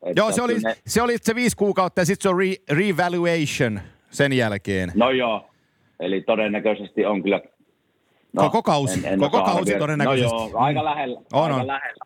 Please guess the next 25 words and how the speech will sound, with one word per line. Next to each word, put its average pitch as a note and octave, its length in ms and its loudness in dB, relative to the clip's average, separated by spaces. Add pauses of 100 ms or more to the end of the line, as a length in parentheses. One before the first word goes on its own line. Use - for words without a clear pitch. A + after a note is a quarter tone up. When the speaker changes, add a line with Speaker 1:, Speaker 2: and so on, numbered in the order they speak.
Speaker 1:
on, G2+ 120 -4
Speaker 2:
On. A#2+ 60 4
Speaker 1:
ja, A2 140 0 (720)
ja - 60 2
jos G#2+ 160 -6
se, A2 120 -2 (120)
jos A#2 260 -2
se B2 80 4
on A#2+ 120 0
leikattu C3+ 440 0
jo A#2 140 2
etu-, B2 300 0 (280)
niinku G#2+ 220 2
ennen, B2+ 340 2
Speaker 2:
On. F#3 140 2
Speaker 1:
niin B2+ 60 -6
se A2+ 80 0
ei G#2+ 200 0
oo - 120 -6
ikinä F#2 300 -2
hyvä E2+ 280 0
merkki. D#2 400 -2
Speaker 2:
Ei, E3+ 140 2
sitä E3+ 220 2
just, C#3 320 -4